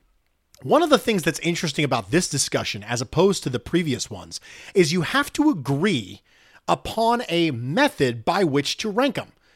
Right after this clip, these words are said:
You may have heard me talk a lot in the A F C East defensive coordinator discussions about points against. And in offensive coordinators, you heard me talk a lot about points for. And I went into some deep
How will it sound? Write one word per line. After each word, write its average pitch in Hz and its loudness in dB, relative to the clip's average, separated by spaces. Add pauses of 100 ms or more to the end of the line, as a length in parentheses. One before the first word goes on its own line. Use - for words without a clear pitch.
(340)
You 180 4
may 233 4
have 220 0
heard 180 0
me 175 -2
talk 165 -2
a 139 0
lot 156 2 (320)
in 143 2
the 139 0
A 151 2
F 143 2
C - -2
East 135 -4
defensive 147 -2
coordinator 104 -4
discussions 104 -6
about 170 0
points 135 -2
against. - -6 (420)
And 175 6
in 160 4
offensive 190 2
coordinators, 139 0
you 165 0
heard 160 2
me 165 0
talk 147 0
a 160 0
lot 143 2
about 127 0 (300)
points 131 -2
for. - 4 (560)
And 151 4
I 147 6
went 147 2
into 135 -4
some 120 -4
deep 147 -6